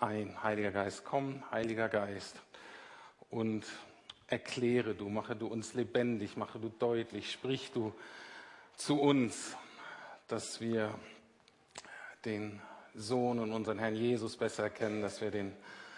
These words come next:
Vater und wunderbaren Gott besser erkennen. Heiliger Geist, das kannst nur du tun. Und deswegen lade ich dich jetzt ein, dass du wirkst. Dank dafür. Amen.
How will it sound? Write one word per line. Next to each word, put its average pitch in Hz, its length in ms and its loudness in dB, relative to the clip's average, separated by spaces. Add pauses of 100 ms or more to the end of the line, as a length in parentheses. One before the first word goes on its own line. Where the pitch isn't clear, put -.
(340)
Vater 120 500 6
und 104 140 0
wunderbaren 104 640 2 (400)
Gott - 240 0
besser 104 280 -2
erkennen. 101 420 0
Heiliger 101 320 2
Geist, 98 320 0
das 98 100 -6
kannst 101 300 -6
nur 101 120 -4
du 101 80 -6 (160)
tun. 147 320 2 (1400)
Und 113 160 -14
deswegen 104 300 -6
lade 98 220 -2
ich - 100 -10
dich - 200 -8
jetzt - 260 -2
ein, 95 200 0
dass 95 200 -8
du 101 180 -4
wirkst. - 600 0 (1500)
Dank - 260 -4
dafür. 95 440 -4 (260)
Amen. 104 540 -2